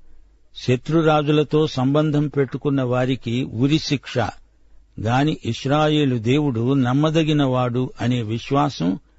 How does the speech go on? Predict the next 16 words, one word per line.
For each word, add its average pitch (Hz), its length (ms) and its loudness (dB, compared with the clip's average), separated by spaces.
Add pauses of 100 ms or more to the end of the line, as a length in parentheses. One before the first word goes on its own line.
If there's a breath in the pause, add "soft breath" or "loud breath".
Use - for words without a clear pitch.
(340)
ఆమెకున్నది. 120 760 0 (680)
ప్రభు 123 260 0
అయిన 160 200 2
యేసునందు 151 760 0
విశ్వాసముంచు, 135 1080 0 (540)
అప్పుడు 127 360 -2
నీ 123 140 2
ఇంటివారు 147 1000 0
నీవు 143 420 2
రక్షించబడతావు 131 1200 0 (640)
అని 123 180 0
పౌలు, 156 500 0
శీల 135 540 0 (140)
చెరసాల 135 560 -2
అధిపతితో 127 680 -2
చెప్పారు. 110 600 -2